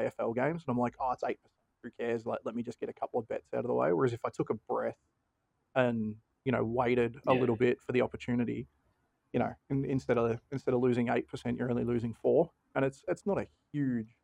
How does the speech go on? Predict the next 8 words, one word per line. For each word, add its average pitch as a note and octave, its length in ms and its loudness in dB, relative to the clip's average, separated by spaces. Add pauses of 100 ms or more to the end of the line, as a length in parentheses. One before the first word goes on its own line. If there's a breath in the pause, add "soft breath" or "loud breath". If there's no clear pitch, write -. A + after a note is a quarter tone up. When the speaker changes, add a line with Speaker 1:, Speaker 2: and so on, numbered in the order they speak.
(460)
Speaker 1:
thing. C3+ 420 -2 (260)
Um, A#2 380 -2 (760)
but - 120 4
Speaker 2:
It B3 40 8
Speaker 1:
once - 160 10
Speaker 2:
adds - 60 -2
up, - 220 4
though. F2+ 200 -6